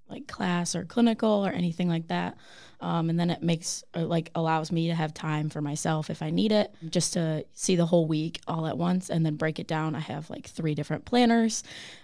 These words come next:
I have one online, one on paper, and then <laughs> one on my laptop. So I have a bunch,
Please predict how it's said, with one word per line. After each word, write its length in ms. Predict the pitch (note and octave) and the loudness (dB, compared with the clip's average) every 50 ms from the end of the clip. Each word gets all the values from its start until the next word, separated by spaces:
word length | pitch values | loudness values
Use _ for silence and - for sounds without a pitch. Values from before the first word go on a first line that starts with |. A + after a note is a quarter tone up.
| - | -6
I 60 | - | -2
have 120 | E3+ E3+ E3 | -2 0 0
one 180 | D#3+ D#3 E3 | 0 -2 -2
online, 540 | E3+ E3 E3 F3+ G3 A#3+ B3+ A#3+ A#3+ B3 A#3+ | -2 -2 -2 0 2 4 6 8 8 6 6
one 200 | G#3+ F3+ F3 E3+ | 4 2 2 2
on 160 | E3+ E3 E3+ | 2 2 0
paper, 440 | E3 G#3+ A3 A3 G#3+ - G3+ G3 G3 | 2 2 2 2 2 2 0 0 0
and 200 | F#3 - E3+ F3 | 0 0 0 0
then 300 | F3 E3 E3 G#3 A3 G#3+ | 2 4 6 6 6 6
<laughs> 0 | |
one 160 | F#3+ D#3+ E3 | 6 4 2
on 100 | F3+ - | 0 -2
my 120 | - D#3+ C#3 | -2 0 4
laptop. 520 | - A3+ C#4+ C#4+ - D4+ C#4+ C#4 C4+ C#4 | 6 6 8 8 8 8 8 8 8 4
So 360 | - - - F#3 F3 E3+ E3+ - | 0 0 2 4 4 4 2 0
I 80 | - | -2
have 160 | F#3 F#3 F#3+ G#3 | -2 -2 0 0
a 60 | A3+ | 0
bunch, 480 | G#3 F3+ F#3 B3+ D4+ - - - - | 2 4 4 4 4 2 -2 -8 -8